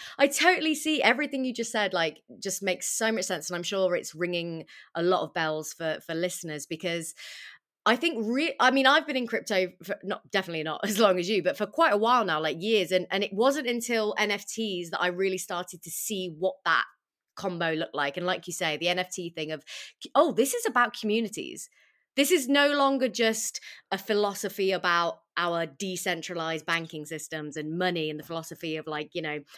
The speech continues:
a global currency. This is now like, oh shit, yeah, we all just wanna communicate to each other what we're about." And actually N F Ts allow you to kind of, it's that next step of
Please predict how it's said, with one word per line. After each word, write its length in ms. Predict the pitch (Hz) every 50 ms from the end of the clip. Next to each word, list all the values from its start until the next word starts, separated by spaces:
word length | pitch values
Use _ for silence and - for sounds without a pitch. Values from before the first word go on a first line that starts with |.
| - -
a 120 | 175 175
global 400 | 170 - 185 175 170 165 170 160
currency. 420 | - 214 240 240 - - 160 151 160
This 140 | 269 269 302
is 160 | 302 220 226
now 240 | 233 214 202 196 190
like, 320 | 190 180 175 175 170 - - - - _ _ _ _ _ -
oh 520 | 302 330 339 311 247 185 165 151 143 143 160
shit, 400 | - - 254 254 226 160 143 -
yeah, 300 | - 190 202 214 185 160
we 340 | 160 165 170 190 226 262 277
all 280 | - 233 247 240 233 220
just 200 | 226 220 208 208
wanna 220 | 202 185 196 190
communicate 600 | 185 - - 180 180 185 185 185 - 175 165 - -
to 120 | - 170
each 200 | 165 - - -
other 320 | 165 147 156 156 151 151 - - - - _
what 280 | - 165 180 196 185 185
we're 200 | 180 175 165 156
about." 380 | 143 156 156 147 127 113 - - - - - -
And 120 | 185 190
actually 580 | 180 - - - - 180 180 170 165 160 160 - - - - -
N 180 | 202 202 185 190
F 160 | 180 - -
Ts 400 | - 202 185 175 175 175 165 160
allow 340 | 185 175 175 180 175 170 170
you 220 | 170 165 165 170
to 120 | 170 180 170
kind 220 | - 180 170 165
of, 60 | 170 -
it's 140 | 220 202 -
that 180 | - 190 - 185
next 360 | 196 202 190 - - - -
step 280 | - - 202 185 175 170
of 200 | 170 156 151